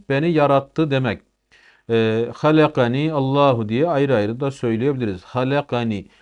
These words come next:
Halakahu onu yarattı. Halakana bizi yarattı. Ama orada halakaya çok dikkat etmek lazım. Çünkü eğer mesela halakana değil de halakna dersek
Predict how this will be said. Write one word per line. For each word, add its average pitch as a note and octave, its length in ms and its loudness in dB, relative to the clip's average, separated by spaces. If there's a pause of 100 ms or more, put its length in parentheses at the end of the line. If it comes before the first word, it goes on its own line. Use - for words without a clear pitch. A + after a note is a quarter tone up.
Halakahu C#3+ 1300 0
onu B2+ 240 -4
yarattı. A2+ 520 -4
Halakana B2+ 1400 -2
bizi A2 220 -6
yarattı. G#2+ 560 -4
Ama C#3 180 -6
orada C#3 400 -2 (460)
halakaya C#3+ 880 0
çok - 260 -12
dikkat C#3 320 -4
etmek A2+ 420 -6
lazım. A2 480 -4 (420)
Çünkü D3+ 320 -6
eğer C#3 480 0
mesela B2+ 600 -4
halakana C3 1300 -2 (100)
değil B2+ 600 -2
de B2 60 0
halakna A#2 1400 -4
dersek A2 460 -4